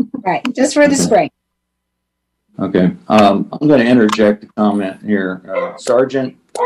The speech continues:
Speaker 2: we, we generally, unless there's something on the agenda, uh, both you and the fire chief are, are excused anytime after hearing from residents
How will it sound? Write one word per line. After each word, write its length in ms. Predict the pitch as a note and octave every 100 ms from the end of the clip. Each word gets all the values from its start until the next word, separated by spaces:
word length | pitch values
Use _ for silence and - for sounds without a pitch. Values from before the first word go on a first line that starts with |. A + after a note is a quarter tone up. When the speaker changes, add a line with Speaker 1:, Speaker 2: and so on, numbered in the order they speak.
| B4 -
Speaker 2:
we, 160 | B2+ B3+ _ _ -
we 120 | C#3
generally, 600 | C3+ C3+ D3 C3 A#2+ A2+
unless 360 | A2 A#2 A#2+ -
there's 160 | G#2+
something 340 | B2+ A#2+ A#2+ A2+
on 180 | A2 G#2+
the 180 | G2+
agenda, 760 | G2 F#2+ G#2+ A#2+ B2+ A#2+ A#2 A2+ _ _ _ _ _ -
uh, 180 | G2+ G2+
both 360 | G2 A2 G#2+ A2+
you 180 | A#2+ A#2+
and 80 |
the 60 | G#2+
fire 320 | A2+ A2 A#2
chief 440 | A2 A#2+ A#2+ A2 -
are, 480 | G2 G2 G2 G2 -
are 160 | - G2
excused 720 | F#2+ - - A2+ B2 B2 A#2+
anytime 520 | A2+ G#2+ G#2+ G#2+ G#2+
after 300 | G2+ G#2 G2 G2+
hearing 280 | G#2+ G#2
from 160 | - F#2
residents 720 | F#2+ G#2+ A2 A#2+ B2+ B2+ -